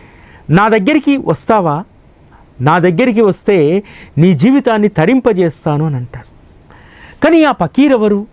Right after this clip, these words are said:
ఎక్కడ ఉంటారు, ఏమీ తెలియదు. చాలామందిని అడుగుతారు. ఒక పకీరు తలకు గుడ్డ కట్టుకొని మాసిన గడ్డంతో రోజు నాకు స్వప్నంలో దర్శనమిస్తున్నారు,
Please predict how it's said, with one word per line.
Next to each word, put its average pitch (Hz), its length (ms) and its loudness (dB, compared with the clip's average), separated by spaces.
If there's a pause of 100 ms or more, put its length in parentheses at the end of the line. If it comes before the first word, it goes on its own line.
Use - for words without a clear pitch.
(200)
ఎక్కడ 139 280 0
ఉంటారు, 185 480 -2
ఏమీ 208 420 0
తెలియదు. 143 380 -6 (1000)
చాలామందిని 262 720 2
అడుగుతారు. 196 460 -2 (600)
ఒక 156 80 -2
పకీరు 240 840 2 (440)
తలకు 233 280 0 (240)
గుడ్డ 180 340 -2
కట్టుకొని 185 680 -2 (360)
మాసిన 240 520 0
గడ్డంతో 214 500 0
రోజు 214 340 2
నాకు 190 640 0
స్వప్నంలో 202 540 0
దర్శనమిస్తున్నారు, 151 960 -4